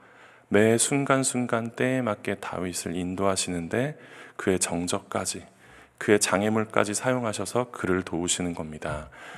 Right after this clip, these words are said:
이 복이 있는 인생 되는 우리 모두가 되었으면 좋겠습니다. 하나님의 언약 안에 있으니, 하나님의 말씀을 붙들고 사니, 하나님이 말씀이 나를 이끌어가니, 하나님의 때에 모든 일이 순적하게 진행되어지는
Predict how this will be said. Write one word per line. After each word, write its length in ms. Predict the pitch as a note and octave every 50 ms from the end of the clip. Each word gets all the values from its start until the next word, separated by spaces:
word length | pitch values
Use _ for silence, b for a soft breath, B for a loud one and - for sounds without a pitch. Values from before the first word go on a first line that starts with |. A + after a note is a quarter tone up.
| B B -
이 160 | - F#2 F#2+
복이 340 | - - F#2+ F2+ - G2+ F#2+
있는 240 | F2+ F2+ F2+ F2 E2+
인생 460 | D#2+ D#2+ D#2+ - F2 E2 D#2+ D#2+ E2
되는 320 | - F2+ E2 E2 D#2+ D#2+ -
우리 140 | - E2 F2
모두가 340 | E2 F2 E2+ - F2 F2 E2+
되었으면 400 | - - F2 E2 - - F2 E2+
좋겠습니다. 720 | - - - F#2+ - - - E2 D2+ - F#2+ G2 B2+ D3+ - B B B B B B B B B B B B
하나님의 440 | - - C#3 C#3 C#3 C3+ B2+ B2 - -
언약 320 | F2 F2+ G2+ G#2+ G#2+ G2+
안에 180 | F2 E2+ F#2+ G2
있으니, 540 | E2+ - - - F2+ F2+ F#2+ G2+ G2+ F2+ F2+ - - B B B B B B
하나님의 440 | - - C3+ C3 C3 B2+ B2 B2+ A#2
말씀을 420 | F#2 D#2 D#2 - - - G#2+ A2
붙들고 400 | G#2+ - - - G#2 G2 F2+ F#2+
사니, 500 | - - G2+ F#2 F2 D#2+ D#2+ F2 E2+ E2 B B B B B B B B
하나님이 380 | - - C#3 C3 B2+ B2+ B2 A#2
말씀이 520 | G#2 E2+ D#2 D#2+ - - - - B2 B2+
나를 280 | A#2+ G#2+ F#2+ G2 G2 -
이끌어가니, 880 | - - - - G#2+ G#2+ G#2 F#2 F2 E2 E2+ F#2 A2 G#2 F2+ E2+ - B B B B B B B
하나님의 480 | - - B2 B2 A#2+ A2+ G#2 G2+ F#2+ - -
때에 260 | - G#2+ G#2+ G2+ G2+
모든 400 | F#2 - - - - - - B2+
일이 140 | A#2+ A2+ A#2
순적하게 520 | - - C3+ B2 C3 - - - A2 G#2 G#2
진행되어지는 840 | - - - F#2 F#2 F#2+ F#2 - F#2+ F#2 F2+ F2 - F2+ F#2 F#2